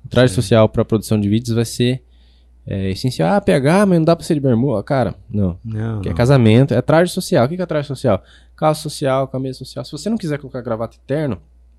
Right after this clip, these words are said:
Speaker 2: Camisa
Speaker 1: camisa é uma
Speaker 2: social.
Speaker 1: camisa social. Pode usar adereços, por exemplo, um
Speaker 2: Uhum.
Speaker 1: suspensório ou chapéu. Chapéu
Speaker 2: Uhum.
Speaker 1: é imprescindível.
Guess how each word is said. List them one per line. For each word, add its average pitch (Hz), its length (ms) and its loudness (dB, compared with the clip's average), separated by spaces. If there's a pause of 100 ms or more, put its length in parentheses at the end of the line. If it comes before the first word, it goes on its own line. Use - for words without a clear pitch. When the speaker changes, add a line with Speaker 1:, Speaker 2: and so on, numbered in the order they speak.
(420)
Speaker 2:
Camisa 107 260 -8
Speaker 1:
camisa 120 100 -2
é - 20 -2
uma 117 60 -4
Speaker 2:
social. 127 220 -2
Speaker 1:
camisa 127 180 -4
social. 135 420 -6 (800)
Pode 156 180 4
usar 127 240 4
adereços, 110 480 -2
por 120 140 -6
exemplo, 101 220 -6
um - 40 -10
Speaker 2:
Uhum. 98 40 -8
Speaker 1:
suspensório 117 680 -4
ou 120 100 -10
chapéu. 110 440 -8 (500)
Chapéu 104 340 -10
Speaker 2:
Uhum. 107 60 -6
Speaker 1:
é 95 140 -10
imprescindível. 101 560 -12